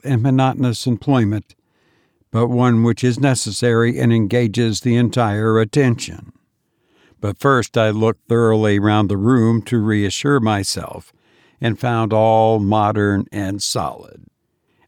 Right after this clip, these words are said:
A bright paper of daisies on the wall, a floor parquetted, the hot water pipes chuckling to themselves in the corner, my bedclothes turned down for the night, the other bed, the electric light was burning brightly,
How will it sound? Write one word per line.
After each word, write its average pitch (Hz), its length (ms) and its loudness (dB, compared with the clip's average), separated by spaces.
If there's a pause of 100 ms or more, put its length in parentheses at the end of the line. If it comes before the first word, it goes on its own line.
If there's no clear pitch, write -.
A 131 100 0
bright 117 480 0
paper 131 480 0
of 120 140 -2
daisies 117 580 0
on 110 140 2
the 120 100 2
wall, 104 540 0 (320)
a 123 140 0
floor 120 440 2
parquetted, 101 880 -4 (380)
the 117 100 0
hot 120 240 0
water 123 300 0
pipes 117 440 -4
chuckling 131 540 0
to 127 140 -2
themselves 117 680 0
in 117 120 0
the 120 100 0
corner, 107 480 -4 (640)
my 131 160 0
bedclothes 113 840 -2
turned 120 360 0
down 117 280 2
for 131 140 -4
the 123 100 0
night, 117 320 0 (600)
the 120 140 0
other 147 220 2
bed, 127 440 -2 (540)
the 123 100 0
electric 131 540 0
light 123 260 0
was 123 180 0
burning 123 360 2
brightly, 123 560 -4